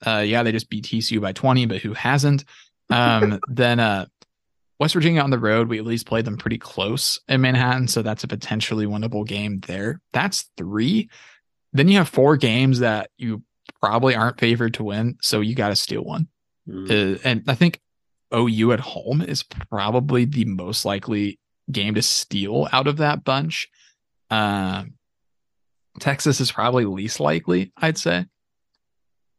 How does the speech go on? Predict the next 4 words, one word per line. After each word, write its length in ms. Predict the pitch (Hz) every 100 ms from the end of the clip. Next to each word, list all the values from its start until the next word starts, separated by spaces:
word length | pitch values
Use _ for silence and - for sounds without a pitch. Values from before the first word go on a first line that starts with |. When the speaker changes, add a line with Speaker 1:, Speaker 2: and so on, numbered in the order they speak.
| _ _ _ _ _ _ _ _ _ _ _ _ _ _ _ _
Speaker 1:
But 240 | - 147 123 - _ _ _ _ _ _ _ _ _ _ _ _
I 120 | - 143
don't 180 | 156
know. 360 | 156 160 143 107